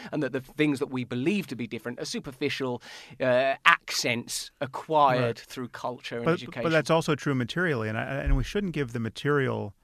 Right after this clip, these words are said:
Speaker 2: short shrift, because the mat-, material progress is the thing that frees attention to, I mean, so, I mean, just you, you roll back the clock long enough,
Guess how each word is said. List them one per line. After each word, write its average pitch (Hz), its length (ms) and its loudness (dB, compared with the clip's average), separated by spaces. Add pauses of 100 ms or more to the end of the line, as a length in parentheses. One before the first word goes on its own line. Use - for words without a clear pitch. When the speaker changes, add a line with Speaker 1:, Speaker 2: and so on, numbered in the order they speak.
(320)
Speaker 2:
short - 380 -4
shrift, 156 400 -4
because 113 260 -6
the 123 60 -2
mat-, 143 400 -8
material 147 1000 -4
progress 110 760 -2 (580)
is 139 480 0
the 120 120 -6
thing 110 760 -4
that 123 320 -6
frees 127 760 -2
attention 113 720 -6 (540)
to, 113 540 -2 (220)
I 151 60 -8
mean, 135 120 -4
so, - 400 -8 (120)
I - 40 -18
mean, 160 200 -8
just - 220 -8 (180)
you, 147 140 -12
you 160 120 -8
roll 185 200 0
back 156 180 4
the - 80 -4
clock 123 400 0
long 143 360 0
enough, 107 420 -2